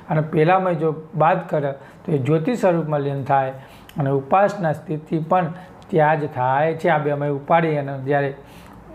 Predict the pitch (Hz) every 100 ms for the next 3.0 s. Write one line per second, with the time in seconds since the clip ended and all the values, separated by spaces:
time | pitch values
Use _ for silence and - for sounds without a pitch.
0 | 262 160 175 170 247 139 143 143 208 202
1 | - 160 147 135 143 139 156 135 143 135
2 | 131 143 143 147 139 131 143 156 156 165